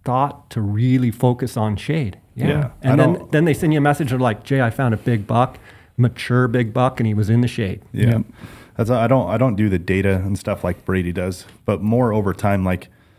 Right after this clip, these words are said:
Speaker 3: in the back of my head, I've, I've come to realize topography that looks good, which, you know, which way are they gonna be using the mountain to go to shade? So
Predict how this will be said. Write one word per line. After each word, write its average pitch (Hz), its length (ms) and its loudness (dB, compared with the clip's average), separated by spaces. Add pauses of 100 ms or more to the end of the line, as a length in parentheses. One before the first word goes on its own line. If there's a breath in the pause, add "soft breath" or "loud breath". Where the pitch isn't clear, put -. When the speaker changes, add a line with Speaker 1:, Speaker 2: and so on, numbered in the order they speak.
(240 soft breath)
Speaker 3:
in 110 100 2
the 110 60 4
back 117 300 0
of 98 80 -8
my 95 140 0
head, 90 360 0
I've, 101 300 0 (360)
I've 95 340 -4
come 104 220 0
to 90 80 -2
realize 90 580 -2
topography 98 600 -2
that 95 180 -2
looks 95 280 -6
good, 87 320 -6 (480 loud breath)
which, - 280 -2 (200)
you 101 160 -2
know, 87 140 -2
which 104 340 -4
way 95 340 0
are 95 100 0
they 92 140 0
gonna 95 160 -2
be 92 100 -2
using 92 320 -2
the 90 60 -2
mountain 90 260 -2
to 90 120 -6
go 90 180 -2
to 95 220 -4
shade? 92 440 -6
So 107 360 -8